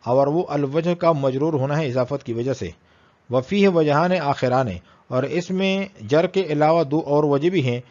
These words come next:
एक वजह रफ़उहु अलल फ़ाइलियत है, इसका मरफू होना है बिना बर फ़ाइलियत के, व नस्बुहु अला तशबीह बिल मफ़ऊलियत है, और दूसरी वजह इसकी बिना बर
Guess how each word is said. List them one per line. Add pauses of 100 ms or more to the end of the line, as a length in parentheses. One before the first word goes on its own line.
(420)
एक
वजह
रफ़उहु
अलल
फ़ाइलियत
है, (240)
इसका
मरफू
होना
है
बिना
बर
फ़ाइलियत
के, (320)
व
नस्बुहु
अला
तशबीह
बिल
मफ़ऊलियत
है, (280)
और
दूसरी
वजह
इसकी (580)
बिना
बर